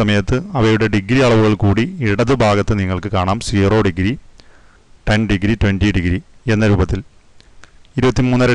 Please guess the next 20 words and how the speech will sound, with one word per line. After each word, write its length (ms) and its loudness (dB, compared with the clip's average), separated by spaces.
ഡിഗ്രിയിലാണ് 520 2
ഉത്തരായന 340 0
രേഖ 160 0
സ്ഥിതി 260 0
ചെയ്യുന്നത് 300 0
നമുക്കറിയാം. 460 -2
വീണ്ടും 400 2
P 100 2
എന്ന 140 0
ബട്ടണിൽ 320 0
ക്ലിക്ക് 160 -4
ചെയ്യുന്ന 200 0
സമയത്ത് 300 -2
ഈ 20 0
ഡിഗ്രി 380 0
അളവുകൾ 320 2
വലത് 360 2
ഭാഗത്തായി 500 0
ക്രമീകരിച്ചത് 680 2
കാണാം. 220 -2